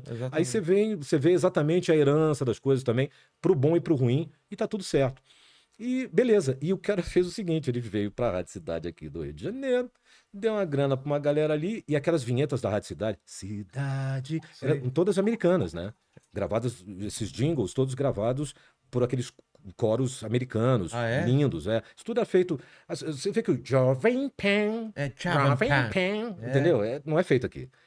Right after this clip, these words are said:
Speaker 2: Isso é
Speaker 1: Pô.
Speaker 2: antigão, feito lá fora. E o cara deu uma grana e falou, "Escuta, quanto é que é pra tu escorregar uma fita dessa aqui, cair dentro do meu sapato e eu levar isso aqui pra Portugal?" E ele levou as vinhetas todas <laughs> e ele montou uma Rádio Cidade lá, cara.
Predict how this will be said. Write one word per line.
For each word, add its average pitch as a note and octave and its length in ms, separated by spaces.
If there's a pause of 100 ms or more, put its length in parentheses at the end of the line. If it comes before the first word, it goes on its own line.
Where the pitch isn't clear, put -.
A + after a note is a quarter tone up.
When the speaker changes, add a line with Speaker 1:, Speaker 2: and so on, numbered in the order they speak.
Speaker 2:
Isso D#4 160
é C#3+ 220
Speaker 1:
Pô. D#4+ 60 (140)
Speaker 2:
antigão, A2 460
feito C3 240
lá F#3+ 80
fora. A#2 400 (580)
E F3 360
o F#3+ 80
cara A#3 240
deu G#3 180
uma A3+ 160
grana A#3 240
e - 40
falou, B3+ 140
"Escuta, B3 460
quanto C#4+ 360
é D#4 60
que - 160
é C4 40
pra - 140
tu G#3+ 100
escorregar G#3 440
uma G3 120
fita F#3+ 340
dessa E3 340
aqui, G3 200
cair F#3+ 320
dentro E3+ 380
do C3+ 180
meu D#3 280
sapato F#3 540
e G3 40
eu F3+ 80
levar D3 240
isso C#3 120
aqui C3 140
pra A#2+ 80
Portugal?" C#2 520 (380)
E G3+ 60
ele G3 120
levou F#3+ 640 (220)
as B2+ 160
vinhetas D3 480
todas D#3+ 540
<laughs> - 320
e D4+ 40
ele E4 120
montou D#4+ 260
uma D4 80
Rádio B3+ 140
Cidade B3 260
lá, C4 200
cara. B2+ 240